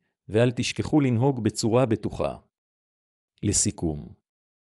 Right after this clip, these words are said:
קלנועית מאפשרת לנו להתנייד בצורה נוחה בשטחי יישוב או במקומות שבהם התנועה ברכב לא נוחה. על הקלנועית ניתן לנהוג גם בלי רישיון נהיגה,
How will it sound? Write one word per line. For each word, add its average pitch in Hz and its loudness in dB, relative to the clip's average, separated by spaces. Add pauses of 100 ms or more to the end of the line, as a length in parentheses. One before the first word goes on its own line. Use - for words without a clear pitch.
(440)
קלנועית 101 -2
מאפשרת 110 0
לנו 107 4
להתנייד 107 0
בצורה 104 0
נוחה 123 2
בשטחי 110 -2
יישוב 127 0
או 107 0
במקומות 107 2
שבהם 107 2
התנועה 110 0
ברכב 110 2 (160)
לא 123 4
נוחה. 82 -2 (1040)
על 101 0
הקלנועית 101 0
ניתן 101 0
לנהוג 110 0
גם 120 2
בלי 107 0
רישיון 120 2
נהיגה, 98 2